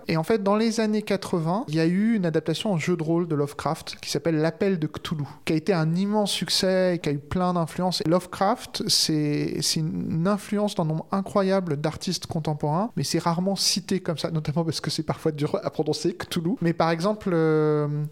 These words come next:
Guillermo del Toro, sa grande référence, c'est Lovecraft, en fait. Et il le cite souvent, plusieurs de ses films sont des hommages à Lovecraft.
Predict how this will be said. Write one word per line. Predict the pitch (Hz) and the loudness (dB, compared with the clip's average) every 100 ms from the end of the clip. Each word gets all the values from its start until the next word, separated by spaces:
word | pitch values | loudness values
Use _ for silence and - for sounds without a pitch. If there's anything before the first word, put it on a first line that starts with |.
| - | -6
Guillermo | 160 160 165 156 165 | -2 2 2 4 4
del | 156 147 | 2 2
Toro, | 156 156 262 - | 2 2 0 0
sa | - 202 185 | 2 4 2
grande | 156 139 | 0 -2
référence, | 143 151 135 156 | -2 -2 -2 -2
c'est | - 143 | -2 0
Lovecraft, | 139 - 143 - | -2 -2 -4 -4
en | - | -8
fait. | - 143 - - - | -6 -8 -6 -8 -4
Et | 143 | -4
il | 135 | -2
le | |
cite | 135 - 151 | -4 -4 -4
souvent, | - 151 160 170 | -4 0 0 0
plusieurs | - 156 156 | -2 0 0
de | |
ses | 151 151 | -2 -4
films | - 160 | -4 -4
sont | - 135 | -2 -2
des | 131 | -2
hommages | 139 143 143 139 | -2 -2 -2 -2
à | |
Lovecraft. | 131 - 156 185 - | -4 -4 -2 -2 -4